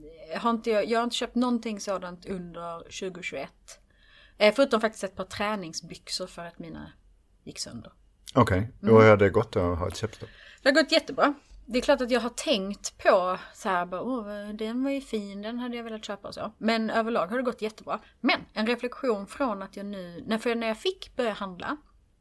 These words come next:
Speaker 1: för det var från liksom mellandagarna till mellandagarna.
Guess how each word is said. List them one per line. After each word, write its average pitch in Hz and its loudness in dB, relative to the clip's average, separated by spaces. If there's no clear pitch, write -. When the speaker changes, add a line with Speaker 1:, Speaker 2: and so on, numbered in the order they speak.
Speaker 1:
för 226 -2
det 220 8
var 220 6
från 214 0
liksom 185 -8
mellandagarna 202 2
till 196 -6
mellandagarna. - -8